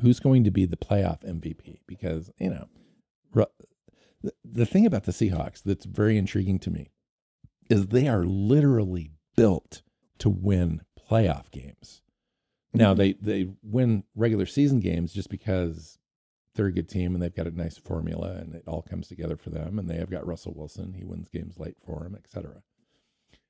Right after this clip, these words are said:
Speaker 1: But in the playoffs, they're gonna be able to run the ball. Chris Carson has never had more than seventeen carries in a game this year. He's fresh as fresh can be. You've got Hyde coming back.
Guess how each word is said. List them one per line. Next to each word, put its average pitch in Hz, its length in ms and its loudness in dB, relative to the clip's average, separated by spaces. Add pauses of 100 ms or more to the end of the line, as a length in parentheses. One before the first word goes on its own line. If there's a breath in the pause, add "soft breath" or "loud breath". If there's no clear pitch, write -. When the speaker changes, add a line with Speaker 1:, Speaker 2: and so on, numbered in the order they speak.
(160)
Speaker 1:
But 104 100 2
in 98 100 4
the 85 60 -2
playoffs, - 920 -6 (1120)
they're 98 160 2
gonna 123 200 6
be 92 100 6
able 85 120 2
to 87 80 -2
run 90 280 2
the 85 80 -2
ball. 90 440 -10
Chris - 200 0
Carson - 460 -6
has - 100 -16
never 95 280 -2
had 98 220 -2
more 90 200 -4
than 80 120 -10
seventeen 90 440 -2
carries 95 320 -2
in 80 60 -4
a 73 40 -8
game 101 380 0
this 80 200 -10
year. - 220 -16 (440)
He's - 260 -2 (120)
fresh 120 300 2
as - 200 -8
fresh - 360 0
can 80 260 -4
be. 104 460 0 (640)
You've 113 140 2
got - 180 2
Hyde 127 560 -4
coming 90 260 -2
back. 78 360 -12